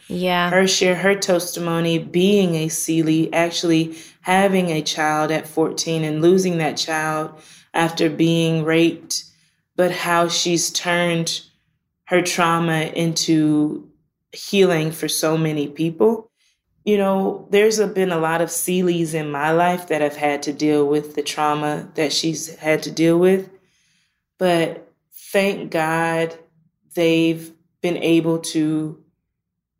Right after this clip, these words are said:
Speaker 2: stand up like Celie at the end of the day and really move like S-, a Sophia for me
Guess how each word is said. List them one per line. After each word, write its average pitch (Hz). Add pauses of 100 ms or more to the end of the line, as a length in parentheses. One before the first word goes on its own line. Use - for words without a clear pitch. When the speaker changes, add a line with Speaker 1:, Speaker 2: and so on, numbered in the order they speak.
(160)
Speaker 2:
stand 165
up 160
like 147
Celie 147
at 143
the 143
end 143
of 135
the 143
day 143
and 147 (280)
really 180
move 151
like 147
S-, -
a 151
Sophia 147
for 143
me 143